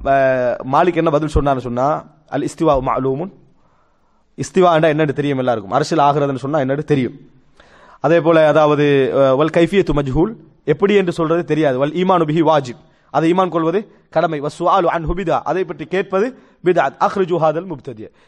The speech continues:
இந்த பிதத்துவாதியை வெளியே போடுங்கன்றார். இமாம் மாலிக் கடைசியா என்ன சொன்னாரு?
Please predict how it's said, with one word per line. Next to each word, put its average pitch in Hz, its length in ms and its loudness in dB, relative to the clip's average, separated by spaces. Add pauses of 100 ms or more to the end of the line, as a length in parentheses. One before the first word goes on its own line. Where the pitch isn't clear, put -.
இந்த 185 140 -4
பிதத்துவாதியை 196 520 0
வெளியே 196 200 2
போடுங்கன்றார். 151 440 -2 (1200)
இமாம் 180 120 2
மாலிக் 180 280 2
கடைசியா 196 420 2
என்ன - 0 -
சொன்னாரு? 175 460 2